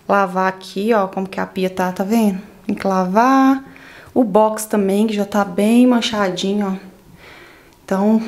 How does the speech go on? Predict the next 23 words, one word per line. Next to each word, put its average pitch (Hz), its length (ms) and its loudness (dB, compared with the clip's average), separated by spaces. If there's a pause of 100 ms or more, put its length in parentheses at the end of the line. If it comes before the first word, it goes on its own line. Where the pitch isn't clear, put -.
vou 202 160 -2
lavar 190 380 2
ele 190 140 -6
todinho 220 960 2 (960)
e 214 60 -2
deixar 226 240 2
esse 214 140 -2
banheiro 214 360 2
limpinho, 214 540 2
né? 226 200 0 (400)
Já 208 200 2
peguei 233 260 0
também 226 240 0
meus 220 180 -2
produtinhos, 240 720 2
né, 240 220 0
pro 233 100 -2
banheiro 202 420 0
aqui. 233 520 -2
Já 208 180 2
gosto 202 260 0
de 208 80 -4
subir 196 680 -2